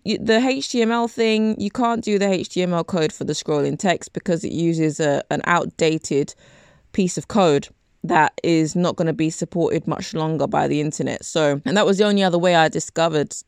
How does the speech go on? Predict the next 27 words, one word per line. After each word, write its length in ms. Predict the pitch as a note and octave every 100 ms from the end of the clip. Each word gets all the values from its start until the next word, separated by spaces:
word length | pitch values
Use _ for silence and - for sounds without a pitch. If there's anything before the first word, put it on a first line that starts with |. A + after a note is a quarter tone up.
| -
to 260 | - D3+
get 300 | C#3+ C3 -
that 160 | E3 -
specific 520 | - D#3 - - -
thing 280 | - E3+ D#3
that 100 | C#3+
I 80 | D3
was 160 | C#3
after. 440 | D3+ D#3 - - C#3 - - - - - -
And 320 | - G3+ G#3 G3
I 180 | B3 C#4
just 260 | D#4 D4
thought, 240 | - C#4 A#3+
uh, 280 | A#3+ A#3 A3+ - -
there's 180 | A3+ A#3
a 60 |
lot 180 | B3 C#4
of 160 | A3+ G#3
little 300 | A3 G#3+ F#3
things 560 | - F#3+ D3+ D3 -
that 220 | D#3+ D#3
it 100 | D#3
just 180 | - D#3+ -
doesn't, 520 | - F#3 E3+ D#3+ D3 - _ - - _
doesn't 440 | C4 B3+ A3 G3 E3+
provide. 580 | F3 D3 D3 D#3 D3 - - - - - -
Um, 720 | F#3 F3+ E3+ D#3+ D3+ D3+